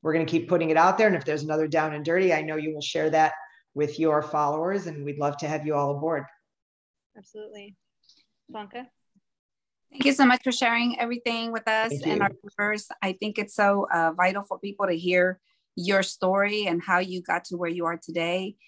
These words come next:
Speaker 3: And you continue to thrive, and we continue to, you know, wish you the best, uh, continued success, which I know you have and will continue to do until you don't feel like doing it anymore, because
Speaker 2: <laughs>
Speaker 3: every day you're winning, right? <laughs>
Speaker 1: Every day until, right, until you don't feel that way.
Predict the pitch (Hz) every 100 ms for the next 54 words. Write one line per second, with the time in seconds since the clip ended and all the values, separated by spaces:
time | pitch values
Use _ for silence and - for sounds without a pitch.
0 | _ - 202 202 196 196 196 185 180 -
1 | 208 214 220 214 190 185 180 175 190 196
2 | 185 180 185 - 170 165 160 180 170 170
3 | 180 - 165 165 165 170 180 - - 156
4 | 165 165 175 190 180 - 165 - 202 -
5 | - _ _ _ 196 196 185 185 180 180
6 | 208 214 214 208 165 165 165 - 185 214
7 | 208 190 202 202 202 196 190 196 208 202
8 | 240 254 277 403 277 196 190 180 202 196
9 | 403 - 440 - - 320 - - 208 254
10 | 247 254 247 226 233 214 196 202 208 233
11 | 247 214 - 233 - 196 - 175 185 226
12 | 254 330 190 160 185 220 214 226 254 -
13 | 185 208 208 220 233 233 277 269 165 160